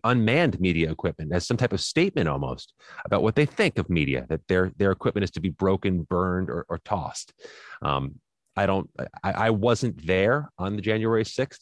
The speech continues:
because they had limited staffing inside the grounds, but I can only imagine the horrors members of the media felt with that mob encroaching and surrounding them. So yeah, that's gonna cause a visceral reaction for everybody who covers news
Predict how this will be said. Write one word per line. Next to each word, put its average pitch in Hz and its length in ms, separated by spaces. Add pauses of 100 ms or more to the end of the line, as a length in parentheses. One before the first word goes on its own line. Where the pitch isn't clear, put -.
because 90 240
they 85 100
had 85 140
limited 90 340
staffing 90 440
inside 95 260
the 87 80
grounds, 92 420
but 87 160
I 87 220
can 92 120
only 90 200
imagine 87 480
the 87 60
horrors 90 420
members 92 280
of 85 60
the 90 120
media 90 300
felt - 460 (720)
with - 140
that 92 180
mob 95 440 (520)
encroaching 98 500
and 90 80
surrounding 107 460
them. - 180 (380)
So - 80
yeah, 156 400 (320)
that's 113 160
gonna 156 180
cause 90 220
a 78 60
visceral 87 420
reaction 87 500
for 139 80
everybody 80 500 (500)
who 92 100
covers 98 420
news 85 540